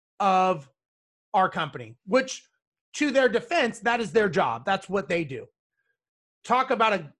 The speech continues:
punch in the gut when you have a, this, you study your whole life and all you're wanting to do is this job, which you're doing,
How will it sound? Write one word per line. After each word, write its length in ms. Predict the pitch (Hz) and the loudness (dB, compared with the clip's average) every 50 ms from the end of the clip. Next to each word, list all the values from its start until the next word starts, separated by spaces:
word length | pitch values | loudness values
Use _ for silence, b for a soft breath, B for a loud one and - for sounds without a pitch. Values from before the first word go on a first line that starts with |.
| _ _ _ _ _ | _ _ _ _ _
punch 260 | - 226 247 240 - 226 | -2 -2 -2 -2 -2 -4
in 80 | 196 | -4
the 80 | 170 165 | -4 -4
gut 380 | 135 120 202 208 170 147 - - | 0 2 4 4 4 2 -2 -6
when 320 | - 147 185 185 180 180 180 - | -6 -2 0 0 0 -2 -4 -8
you 220 | - 160 190 190 185 | -6 -4 -2 -2 0
have 260 | 160 220 220 208 208 | 2 2 2 2 0
a, 280 | 208 185 180 196 185 | -2 -4 -4 -6 -4
this, 260 | 143 196 185 - - - | -4 -4 -4 -4 -8 -12
you 300 | 185 160 190 190 185 185 _ _ | -10 -6 -6 -6 -8 -10 _ _
study 420 | - - - - - 233 226 233 220 | -20 -20 -16 -6 -2 -2 -2 -2 -2
your 180 | 196 175 180 | -4 -6 -8
whole 300 | - - - 240 254 240 | -4 0 0 0 0 0
life 340 | 208 196 160 147 151 147 - _ _ _ _ _ _ _ _ _ _ _ _ - | -2 -4 -4 -4 -4 -8 -16 _ _ _ _ _ _ _ _ _ _ _ _ -4
and 120 | 202 185 | -2 2
all 280 | 185 214 233 254 254 202 | 4 4 6 4 4 2
you're 160 | 196 240 233 | 0 -2 -2
wanting 400 | 196 196 226 226 226 226 214 196 | 0 2 2 2 2 0 -2 -4
to 80 | 190 | -4
do 260 | 175 151 208 214 202 180 | -4 -4 -2 0 0 0
is 160 | 165 135 127 | -2 -2 -2
this 200 | 185 196 185 - | -2 -4 -4 -2
job, 420 | - 160 208 202 180 156 160 147 | 0 2 2 2 2 2 0 -2
which 200 | 160 185 185 - | -4 -6 -6 -4
you're 100 | 196 185 | -4 -4
doing, 520 | 160 127 175 220 202 165 151 151 147 - | -4 -2 -4 -2 -2 -4 -4 -6 -8 -12